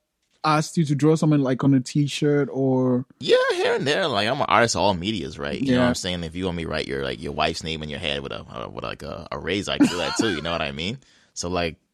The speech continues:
Speaker 2: I can do a little bit of everything, man. Like, a multi-, like, multidisciplinary, you know what I mean? I don't just limit myself to, like, one aspect.
Speaker 1: Yeah.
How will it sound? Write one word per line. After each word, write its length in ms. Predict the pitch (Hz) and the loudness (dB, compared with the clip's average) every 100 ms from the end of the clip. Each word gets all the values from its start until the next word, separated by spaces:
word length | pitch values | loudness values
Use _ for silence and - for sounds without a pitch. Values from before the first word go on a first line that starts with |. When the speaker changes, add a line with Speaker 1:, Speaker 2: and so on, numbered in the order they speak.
| _ - - | _ -18 -10
Speaker 2:
I 80 | 82 | -8
can 100 | 120 | -2
do 100 | 170 | -2
a 40 | |
little 140 | - 175 | 0 2
bit 80 | 95 | 2
of 60 | |
everything, 340 | 98 139 - 71 | 2 -2 -6 -6
man. 240 | 71 73 | -4 -4
Like, 140 | 71 76 | -6 -6
a 60 | |
multi-, 440 | 85 90 90 95 87 | -2 -2 -2 -4 -8
like, 160 | 67 | -8
multidisciplinary, 960 | 78 85 87 90 87 - - 76 73 64 | -4 -4 -4 -4 -4 -4 -6 -8 -6 -6
you 60 | 67 | -8
know 60 | 73 | -8
what 100 | 67 | -8
I 80 | 71 | -8
mean? 200 | 71 64 | -6 -4
I 60 | |
don't 80 | 85 | -4
just 120 | 90 85 | -4 -6
limit 240 | 87 - | -6 -4
myself 380 | 71 - 76 71 | -4 -2 -4 -4
to, 60 | |
like, 120 | 67 57 | -8 -10
one 240 | 65 67 | -8 -6
aspect. 560 | 55 - - - - - | -4 -6 -8 -14 -12 -2
Speaker 1:
Yeah. 280 | 127 117 | 0 0